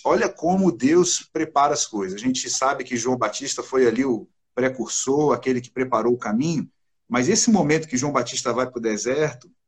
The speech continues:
é, ali a língua grega era como se fosse inglês, né? Então, o Novo Testamento ele foi escrito originalmente no grego, é, até mesmo pra ter essa, esse alcance global, né? Tinha que sair pra fora, né? A igreja,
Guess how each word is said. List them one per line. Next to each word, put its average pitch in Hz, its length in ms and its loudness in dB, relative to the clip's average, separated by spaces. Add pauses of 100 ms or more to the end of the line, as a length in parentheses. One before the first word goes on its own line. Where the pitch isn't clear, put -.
(680)
é, 95 640 -8 (560)
ali 110 300 0
a 143 40 2
língua 147 300 4
grega 135 480 4
era 139 220 0
como 147 220 -4
se - 80 -8
fosse 147 260 -2
inglês, 143 520 2
né? 107 160 -6
Então, 147 440 -2 (280)
o 135 220 -2
Novo 175 220 2
Testamento 147 560 -2
ele 143 100 -8
foi 156 180 -4
escrito 151 360 -4
originalmente 131 680 0
no 113 120 0
grego, 160 460 0 (420)
é, 104 840 -4 (240)
até 175 260 -2
mesmo 175 280 2
pra 160 160 0
ter 165 140 0
essa, 160 360 2
esse 147 180 2
alcance 160 580 2
global, 139 640 6
né? 110 120 -2
Tinha 131 200 -6
que - 100 -8
sair 156 500 4
pra 170 140 0
fora, 131 520 0
né? 107 100 -8
A 117 60 -4
igreja, 147 540 -2